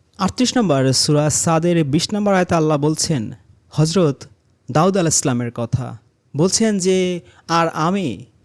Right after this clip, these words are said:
তার রাজ্যকে সুদৃঢ় করেছিলাম এবং তাকে হিকমত ও ফয়সালাকারী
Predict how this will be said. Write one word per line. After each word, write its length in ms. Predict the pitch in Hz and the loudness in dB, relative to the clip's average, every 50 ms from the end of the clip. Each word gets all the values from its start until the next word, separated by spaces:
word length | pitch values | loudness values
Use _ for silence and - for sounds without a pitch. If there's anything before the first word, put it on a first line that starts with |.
| _ _ _ | _ _ _
তার 280 | - 143 143 143 127 120 | 0 0 0 0 0 0
রাজ্যকে 800 | 120 120 135 131 127 127 - 185 185 175 - 147 117 104 110 127 | 0 0 0 -2 -2 -2 0 0 0 0 -2 -6 -8 -8 -8 -10
সুদৃঢ় 720 | - - - 165 160 160 151 139 127 127 139 165 175 180 170 | -8 -6 -2 0 2 2 2 0 0 2 2 2 2 2 0
করেছিলাম 680 | 175 156 131 127 123 - - 131 123 123 120 120 120 - - - - _ - | -2 -2 -4 -2 -2 -4 -2 -2 -2 -2 -2 -4 -4 -6 -10 -18 -20 _ -2
এবং 560 | 180 202 202 240 240 214 165 135 127 131 127 - | 0 0 2 2 0 0 -2 -2 -4 -4 -4 -2
তাকে 460 | 156 156 165 - - 143 107 92 - - _ _ _ _ _ _ - - | -2 -2 -2 -2 -4 -6 -6 -6 -10 -14 _ _ _ _ _ _ -4 -2
হিকমত 580 | - 156 - - 180 185 196 202 214 - - - - - - _ _ _ _ _ _ - - _ _ _ _ _ _ | -2 -2 -2 -2 -2 0 0 0 0 -2 -6 -10 -10 -10 -14 _ _ _ _ _ _ -20 -20 _ _ _ _ _ _
ও 340 | 190 175 160 160 143 135 135 - | 0 2 4 4 2 2 0 -2
ফয়সালাকারী 1040 | - - 143 151 160 - - - 180 180 180 175 175 - 180 160 147 131 104 - | -2 0 0 2 2 2 0 0 0 0 0 0 0 -2 -2 0 0 -2 -4 -6